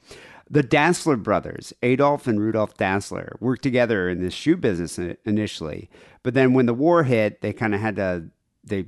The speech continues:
convert their university into making, like, weapons and munitions for the Wehrmacht. But then afterwards, Adolf went on to found Adidas, while Rudolf launched Puma. Um,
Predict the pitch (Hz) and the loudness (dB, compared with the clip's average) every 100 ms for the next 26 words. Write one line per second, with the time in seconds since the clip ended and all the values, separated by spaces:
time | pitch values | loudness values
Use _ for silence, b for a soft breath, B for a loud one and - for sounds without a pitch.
0 | - - 117 113 113 110 107 92 101 104 | -12 -8 -6 -4 -4 -2 -2 -2 -4 -6
1 | 98 87 98 92 101 95 82 92 101 - | -8 -6 -8 -6 -8 -10 -12 -4 -4 -4
2 | 98 90 - 58 92 92 104 - 90 85 | -6 -6 -8 -10 -6 -4 -4 -6 -10 -10
3 | 92 80 110 143 98 73 - - b b | -12 -8 -2 0 0 -4 -10 -20 b b
4 | b b - 127 143 143 139 - 139 190 | b b -4 0 2 4 2 2 0 0
5 | 147 113 95 85 - - _ _ _ _ | -2 -4 -4 -6 -10 -20 _ _ _ _
6 | 156 185 139 71 76 - 120 117 113 104 | 2 4 4 0 -8 -4 -2 0 -2 -2
7 | 120 110 104 98 190 135 87 95 - 110 | -2 -2 -4 -2 -2 0 -2 -4 -4 -4
8 | 101 160 180 117 110 107 110 107 - - | 2 2 4 2 0 -2 -4 -4 -8 -8
9 | - - - - b b b b b _ | -6 -8 -10 -16 b b b b b _
10 | 117 123 110 98 | 0 2 2 -2